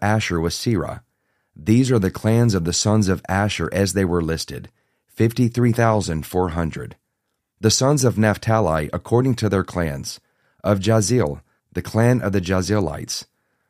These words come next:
of Guni, the clan of the Gunites, of Jezer, the clan of the Jezerites,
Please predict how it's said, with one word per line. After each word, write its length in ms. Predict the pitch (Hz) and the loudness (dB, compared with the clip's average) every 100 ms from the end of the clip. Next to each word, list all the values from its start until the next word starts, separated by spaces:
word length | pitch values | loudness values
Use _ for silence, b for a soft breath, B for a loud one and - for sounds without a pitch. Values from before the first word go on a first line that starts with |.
| - | -4
of 140 | 101 | -4
Guni, 560 | 87 120 110 73 73 - | 2 4 4 2 -4 -10
the 120 | - | -8
clan 360 | 98 - 123 131 | -6 0 2 2
of 140 | 101 | 0
the 80 | 98 | -2
Gunites, 640 | 87 104 82 73 - - - _ _ _ _ _ | 0 2 2 -2 -8 -12 -12 _ _ _ _ _
of 160 | 107 90 | -2 0
Jezer, 580 | 101 117 113 85 67 - | 0 0 0 -2 -6 -10
the 100 | - | -10
clan 380 | - 117 127 135 | -4 2 4 4
of 140 | - | 0
the 100 | 98 | 0
Jezerites, 800 | 90 95 107 85 73 - - - | 0 0 0 -2 -4 -8 -10 -12